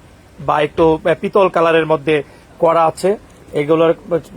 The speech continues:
টেকসই, আমরা এই যে, এই যে ওয়াইকেকের জিপার দেখেন, এবং সোলগুলো কখনোই, লোকালি সোলের জুতোগুলো আমরা সেল করি না, সবই ধরেন এক্সপোর্ট অথবা কোনো কিছু,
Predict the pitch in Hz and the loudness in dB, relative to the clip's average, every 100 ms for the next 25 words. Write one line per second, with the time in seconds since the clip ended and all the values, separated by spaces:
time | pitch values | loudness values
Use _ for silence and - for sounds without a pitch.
0 | 175 - 165 - 185 175 165 165 151 156 | -14 -6 -6 -2 0 0 0 -2 -4 -6
1 | 170 160 160 160 147 156 156 160 170 - | -6 -6 -4 -6 -6 -4 -2 -2 -2 -6
2 | 147 127 151 - 156 147 139 147 147 - | -8 -8 -6 -4 -2 -2 -4 -4 -6 -12
3 | - - - 143 143 156 160 - - 202 | -20 -20 -8 -4 -2 -2 -4 -10 -4 2
4 | 208 196 214 208 - 175 196 208 202 175 | 2 4 2 2 2 0 0 -2 -2 0
5 | 190 190 - 180 180 160 170 170 175 165 | 0 0 0 -2 -2 -4 -4 -2 0 -2
6 | 175 175 160 180 185 214 - - - - | -4 -4 -2 -2 -2 -4 -10 -20 -20 -20
7 | - 185 170 165 175 170 170 160 - 208 | -4 -2 0 2 2 2 -2 -4 -2 -2
8 | 202 175 226 226 208 190 196 - | 0 0 0 0 0 -4 -4 -8